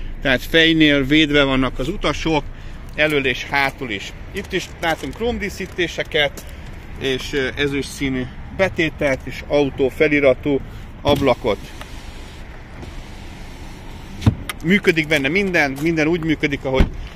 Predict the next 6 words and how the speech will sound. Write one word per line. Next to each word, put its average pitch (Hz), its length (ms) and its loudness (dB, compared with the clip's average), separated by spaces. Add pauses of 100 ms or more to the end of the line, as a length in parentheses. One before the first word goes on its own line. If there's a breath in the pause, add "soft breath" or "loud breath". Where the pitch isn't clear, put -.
(140 loud breath)
kitalálták 139 680 4 (220)
a 131 140 0 (1080)
Kia 170 240 6
műveknél 156 560 2
a 135 60 2
mérnökök. 131 640 -2